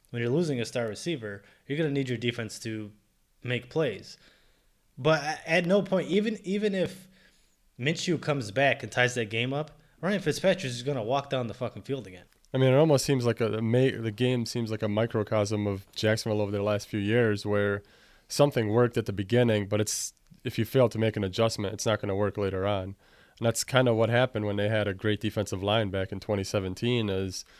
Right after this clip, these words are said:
Speaker 2: it worked because that defensive line was able to generate pressure without having to bring in extra rushers. That way, the people dropping into coverage had an easier job. But things have changed. You don't have the defense alignment that you had back then.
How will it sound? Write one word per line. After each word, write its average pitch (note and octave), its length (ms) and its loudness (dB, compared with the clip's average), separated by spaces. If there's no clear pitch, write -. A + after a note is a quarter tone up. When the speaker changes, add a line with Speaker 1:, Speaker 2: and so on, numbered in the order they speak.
Speaker 2:
it A#2+ 160 0
worked A#2+ 440 4
because G#2 260 0
that A2 200 4
defensive A2 420 0
line A2+ 180 2
was G2 140 -2
able G#2 160 0
to F#2+ 60 -2
generate G#2+ 500 0
pressure A2+ 320 0
without G2 260 0
having G#2 280 0
to F#2 60 -4
bring G2+ 260 -4
in G#2 140 0
extra G2 300 -4
rushers. G2+ 580 0
That A#2 180 2
way, G#2+ 400 2
the G#2+ 100 -4
people A2+ 320 0
dropping G#2+ 340 2
into G2 160 -4
coverage A#2 400 0
had G#2 140 0
an G2 100 -4
easier G2 320 -2
job. G2 460 -2
But A2 400 2
things B2+ 260 2
have G#2+ 100 -2
changed. B2 420 0
You A2+ 80 0
don't B2 160 2
have A2+ 640 2
the G#2+ 80 -4
defense G#2 340 -4
alignment G#2 360 0
that G2 100 -2
you G2+ 100 -2
had G#2 240 0
back F#2+ 240 -2
then. G2 340 -4